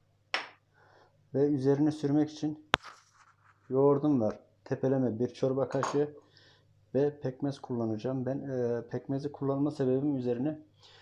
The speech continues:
hani normalde fırında yapmadığımız için ev fırını olduğu için üzeri kuruyabilir, kızarmayabilir.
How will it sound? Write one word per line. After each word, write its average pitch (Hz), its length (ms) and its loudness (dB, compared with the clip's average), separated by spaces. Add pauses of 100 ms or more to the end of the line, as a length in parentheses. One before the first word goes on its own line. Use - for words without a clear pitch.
(240)
hani 123 360 -2
normalde 131 420 0
fırında 131 360 -2
yapmadığımız 135 500 -2
için 117 140 -6
ev 127 120 0
fırını 135 420 -2
olduğu 110 160 -2
için 139 180 -8
üzeri 127 240 -2
kuruyabilir, 123 520 -2
kızarmayabilir. 117 760 -4